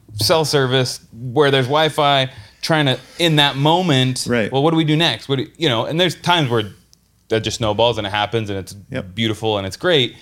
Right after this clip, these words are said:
Speaker 2: Yep.
Speaker 1: But, but plan that around, allow for that to happen in between things that
Speaker 2: Right.
Speaker 1: are more
Speaker 2: I like having a few big rocks
Speaker 1: Yep.
Speaker 2: and then let serendipity take over after that.
Speaker 1: I, I love it. And I love how, how you talked about, it's like,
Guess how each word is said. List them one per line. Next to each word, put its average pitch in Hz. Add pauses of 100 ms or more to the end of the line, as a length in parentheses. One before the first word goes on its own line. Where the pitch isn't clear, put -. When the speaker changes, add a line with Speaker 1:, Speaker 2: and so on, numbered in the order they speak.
(200)
Speaker 2:
Yep. - (420)
Speaker 1:
But, 127 (300)
but 123
plan 180
that 147
around, 120 (200)
allow 147
for 120
that 135
to 127
happen 107 (160)
in 120
between 110
things 104
that 127
Speaker 2:
Right. 135
Speaker 1:
are -
more 95
Speaker 2:
I 135
like 180
having 147
a 120
few 147
big 147
rocks 113
Speaker 1:
Yep. 110
Speaker 2:
and 113
then 117
let 113
serendipity 110
take 104
over 101
after 95
that. 92 (340)
Speaker 1:
I, - (120)
I 101
love 101
it. 190
And 143
I 151
love 135
how, 120
how 92
you 113
talked 120
about, 110
it's 113
like, 107